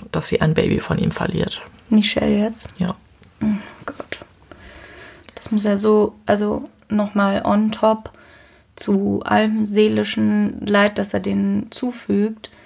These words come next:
Speaker 2: Wenn du dann noch spürst, wie ein Leben in dir heranwächst und vor allem, dass sie ja auch so eine aufopferungsvolle und tolle Mutter war für Joey, muss das ja noch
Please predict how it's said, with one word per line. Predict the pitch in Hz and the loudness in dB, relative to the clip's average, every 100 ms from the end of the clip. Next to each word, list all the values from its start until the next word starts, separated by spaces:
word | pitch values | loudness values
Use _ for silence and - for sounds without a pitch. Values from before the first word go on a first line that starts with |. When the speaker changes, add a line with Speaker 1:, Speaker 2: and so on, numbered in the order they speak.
| - - _ | -20 -20 _
Speaker 2:
Wenn | 214 214 | 0 2
du | 202 | 4
dann | 208 226 | 2 4
noch | 240 247 247 - | 4 2 0 -4
spürst, | - - 220 226 233 - 214 | -8 -4 0 0 0 -4 0
wie | 214 208 | 2 4
ein | 208 208 | 2 2
Leben | 208 226 226 | 2 0 0
in | 214 208 | 0 2
dir | 208 | 2
heranwächst | 208 202 202 202 208 220 - | 2 2 2 2 2 0 -2
und | 208 | -2
vor | 202 - | -2 0
allem, | 196 196 202 | 2 2 0
dass | 202 196 | -2 0
sie | 196 | 2
ja | 196 202 | 2 2
auch | 196 | -2
so | - | -2
eine | 202 196 196 - - - - _ _ _ - | 0 0 -2 -8 -20 -20 -20 _ _ _ 0
aufopferungsvolle | 220 220 - 220 214 220 208 214 - 220 208 208 202 202 | 2 2 0 0 0 0 0 0 2 2 4 6 6 4
und | 202 196 202 | 4 2 2
tolle | 220 220 | 2 4
Mutter | 214 247 - 208 202 | 4 2 -2 -6 -2
war | 202 | -4
für | 202 196 | -2 -4
Joey, | - 202 202 214 226 - - - - | 2 4 4 4 0 -8 -20 -20 -20
muss | - | -16
das | - 214 | -12 -8
ja | 208 | -2
noch | 196 208 220 - | -2 -2 -6 -20